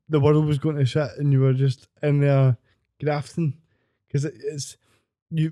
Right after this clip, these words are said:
w-, you know, I've recently had a lot of health problems last year and, and, uh, this is me kinda getting back into my sort of the way I want to be, 'cause I'm also on this journey where I want to be involved in wrestling. And, and it's when you're doing these workouts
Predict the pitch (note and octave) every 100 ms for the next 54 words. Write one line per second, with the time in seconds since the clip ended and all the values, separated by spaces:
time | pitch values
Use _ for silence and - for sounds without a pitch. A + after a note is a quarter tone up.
0 | - D#3+ E3 _ E3+ D#3 D#3 E3 D#3+ D#3
1 | D3+ D3+ D3 D3 C3+ _ - D3 D#3+ D#3
2 | D3+ C3+ C3+ C#3+ - E3 E3 E3 D#3+ -
3 | D#3 D3 C3+ C3+ C#3 C3+ B2+ B2 C#3 C#3
4 | C#3+ C#3+ D3 C#3 C3+ C#3 C3+ C3+ C#3 E3+
5 | C#3 C3 C#3+ C#3 C3+ B2+ - _ _ _
6 | C#3 C#3+ C#3 C3+ C3 C#3 C#3 C3 C3 -
7 | _ - C#3+ C#3 C3 C#3 C#3 C3+ C3 -
8 | - _ _ _ - C#3+ C#3 C3+ C#3 C#3
9 | C3 C#3 C3+ C#3 D3+ F3 F#3 E3+ F3 C#3+
10 | _ _ _ _ _ - C#3+ C3+ C3+ C#3+
11 | _ - D3 C#3+ C3 - - D3+ D#3 C#3+
12 | B2+ D3+ G3 G3 E3+ D3 C3+ F3 C#3 -